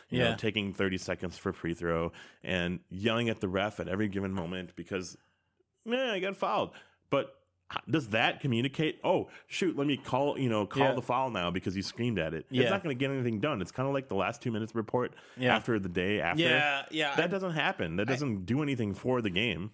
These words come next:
Speaker 2: So, so, so you, you raised some interesting questions just about how to address this,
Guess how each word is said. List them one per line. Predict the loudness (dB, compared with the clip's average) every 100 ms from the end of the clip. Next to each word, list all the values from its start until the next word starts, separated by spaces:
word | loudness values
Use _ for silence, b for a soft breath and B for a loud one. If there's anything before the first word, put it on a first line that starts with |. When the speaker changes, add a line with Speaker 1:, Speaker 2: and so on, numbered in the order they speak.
| _
Speaker 2:
So, | -2 2 2 -2 -10
so, | -8 -8 -8
so | -10 -10 -12 _
you, | -18 -14 -14
you | -12
raised | -6 -4 -2
some | -2
interesting | -2 -4 -4 -4 -4
questions | -6 0 0 0 -4 -6 -6
just | -10 -8
about | -8 -8
how | -4 -2
to | 0 -2
address | -6 -4 -2 -2 -4
this, | -8 -8 -8 -10